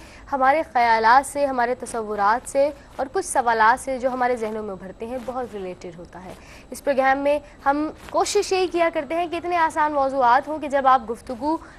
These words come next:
अ, सुने हमारे मेहमानों की, तो वहाँ घर बैठे आपको लगे कि शायद ये सवाल आपके जहनों में भी उभरता था जो हमने यहाँ पर, अ, बात की।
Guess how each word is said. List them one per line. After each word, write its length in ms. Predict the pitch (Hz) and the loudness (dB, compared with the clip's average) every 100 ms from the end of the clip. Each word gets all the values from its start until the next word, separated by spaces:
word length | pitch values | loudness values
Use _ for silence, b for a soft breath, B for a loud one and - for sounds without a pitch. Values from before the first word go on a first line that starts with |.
| - | -4
अ, 120 | 208 | -2
सुने 340 | 214 240 247 320 | -2 -2 0 2
हमारे 320 | 320 320 330 | 2 0 0
मेहमानों 460 | 302 294 285 302 | -2 0 0 0
की, 240 | 311 311 370 - B - | -4 -2 -4 -4 B -4
तो 80 | |
वहाँ 260 | 285 277 330 | -2 0 -2
घर 220 | 262 311 | -2 -4
बैठे 320 | 269 247 254 | 0 0 2
आपको 300 | 277 247 262 | 2 2 2
लगे 240 | 262 233 269 | -4 -4 -6
कि 140 | 269 | -8
शायद 440 | 269 - 254 285 349 B B 311 | -10 0 2 2 0 B B -8
ये 80 | |
सवाल 340 | 262 247 240 254 | 0 4 4 6
आपके 240 | 240 240 | 2 0
जहनों 280 | 214 214 214 | -6 -4 -6
में 140 | 220 208 | -8 -8
भी 100 | 214 | -10
उभरता 400 | 226 220 220 269 | -10 -10 -4 -4
था 200 | 269 320 - | -2 -6 -6
जो 100 | 226 | -6
हमने 260 | 240 226 214 | -4 -4 -6
यहाँ 200 | 202 196 | -6 -6
पर, 200 | 190 269 285 B B | -2 -4 -4 B B
अ, 40 | 196 | -8
बात 380 | 180 202 190 - | 2 4 2 -2
की। 180 | 196 | -20